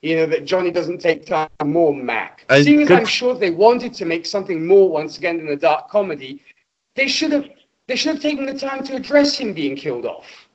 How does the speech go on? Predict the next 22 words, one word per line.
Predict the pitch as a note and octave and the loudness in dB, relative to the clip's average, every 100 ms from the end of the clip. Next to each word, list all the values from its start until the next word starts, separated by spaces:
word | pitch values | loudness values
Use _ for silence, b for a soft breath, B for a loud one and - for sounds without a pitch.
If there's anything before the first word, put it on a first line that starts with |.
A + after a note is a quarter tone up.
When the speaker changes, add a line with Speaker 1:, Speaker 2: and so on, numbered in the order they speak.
| _ | _
Speaker 2:
Yeah, | B2 F#3+ G#3+ - | 6 8 8 4
I | A2 | 2
mean, | C3 C3+ C3 | 4 6 6
unle-, | B2+ C3+ D3 | 6 8 8
unless | C#3 C#3+ D#3+ | 8 8 8
it's | E3 C#3+ | 8 6
just | D#3 D#3+ | 6 6
because | C#3+ C#3+ D3+ C#3 | 6 8 8 8
he | D3 C#3 C3 | 8 8 6
spent | - D3 C#3 | 6 6 8
all | D3 | 8
those | D3+ C3+ A2+ | 8 8 8
years, | B2+ D#3 B2+ G#2+ | 8 8 6 6
uh, | B2 A2+ | 6 6
as | G2+ A#2 | 4 2
a | A2 | 2
carny, | - D#3+ F3 C3+ A2 B2+ B B B | 4 6 6 6 4 2 B B B
<laughs> | - F3+ A#2 | 4 6 8
not | D3+ C#3+ | 8 8
really | D3 C3+ D3+ | 8 8 8
getting | B2 D3 C#3 | 8 6 8
a, | B2+ A#2 | 8 8